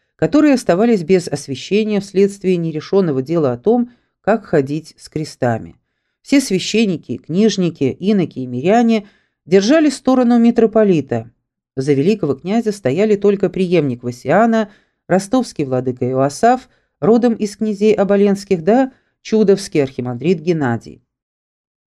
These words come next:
Видя на своей стороне такое меньшинство,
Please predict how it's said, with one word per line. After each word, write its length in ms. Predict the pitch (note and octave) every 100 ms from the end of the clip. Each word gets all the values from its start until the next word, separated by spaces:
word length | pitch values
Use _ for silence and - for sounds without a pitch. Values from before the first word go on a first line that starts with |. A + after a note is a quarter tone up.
| _
Видя 720 | F3 G#3+ C#4 B3 B3+ A#3+ A3+ -
на 160 | G#3
своей 360 | G#3 G#3+ A3+ B3+
стороне 480 | - G3 G#3 A3 G3+
такое 360 | E3+ F#3 G3+
меньшинство, 800 | E3+ D#3 - C3 - F#3+ C4 A#3